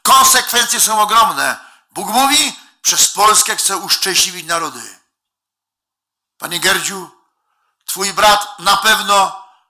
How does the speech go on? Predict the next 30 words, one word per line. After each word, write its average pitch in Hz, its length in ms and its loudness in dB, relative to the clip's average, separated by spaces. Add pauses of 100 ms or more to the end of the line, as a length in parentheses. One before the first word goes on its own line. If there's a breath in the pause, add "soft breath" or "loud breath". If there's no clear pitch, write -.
(140)
walczy 202 520 0
nie 190 220 -2
z - 60 0
jednym 180 360 -2
już 165 160 -10
biskupem 151 420 -8
po 151 100 -12
twojej 147 260 -8
śmierci 151 360 -6
polskim 175 580 -4 (440 soft breath)
i - 80 -6
wygada-, 185 500 0
wygaduje 180 440 -2
im, 202 360 -2 (1000)
co - 580 4
zrobili. 170 920 -6 (1600)
A - 120 -18
daj 214 220 -2
Boże, 226 280 2
jak 175 120 2
się 190 120 -4
spotkali 196 500 -2
w - 100 -4
Czyjcu, 170 680 -2 (580)
to - 80 -20
do 202 180 0
dzisiaj 208 340 2
się 190 160 0
leją 170 300 2
równo. 147 640 -8